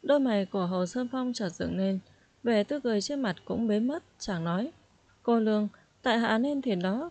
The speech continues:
cô lương có đi được không?" Hồng Y Nữ thản nhiên nói, "Tại sao ta không đi được chứ?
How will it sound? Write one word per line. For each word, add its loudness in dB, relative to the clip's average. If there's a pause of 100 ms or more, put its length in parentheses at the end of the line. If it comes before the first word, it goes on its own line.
cô 0
lương 0
có -2
đi 0
được -2
không?" -2 (540)
Hồng 2
Y 2
Nữ 0
thản -2
nhiên -2
nói, -2 (480)
"Tại 0
sao -2
ta -6
không -2
đi 0
được -2
chứ? -4